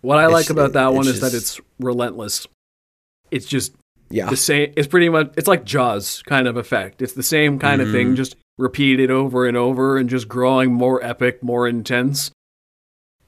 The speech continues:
Speaker 1: a-, as it goes. It's just the Batman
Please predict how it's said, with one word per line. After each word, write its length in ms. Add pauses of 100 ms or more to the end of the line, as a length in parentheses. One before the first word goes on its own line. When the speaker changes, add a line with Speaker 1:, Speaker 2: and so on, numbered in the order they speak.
(180)
Speaker 1:
a-, 360
as 220
it 140
goes. 480
It's 120
just 360 (480)
the 120
Batman 1000